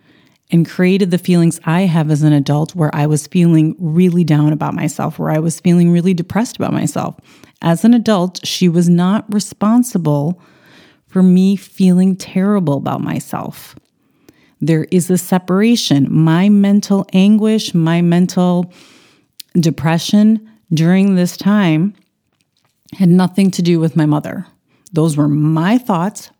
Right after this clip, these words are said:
my feelings, the actions I took from feeling sad all the time, and the results I was creating in my life were one hundred percent mine. And here I'm talking about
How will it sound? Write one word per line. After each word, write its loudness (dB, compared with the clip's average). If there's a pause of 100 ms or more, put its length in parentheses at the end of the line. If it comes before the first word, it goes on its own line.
(120)
my 0
feelings, 0
the -6
actions 0
I -2
took -6
from -2
feeling 0
sad -2
all -4
the -2
time, -2 (380)
and 0
the 2
results -2
I 0
was -4
creating 0
in 0
my 0
life -8
were -6
one 0
hundred 0
percent -2
mine. 0 (260)
And 2
here 0
I'm 0
talking -2
about 0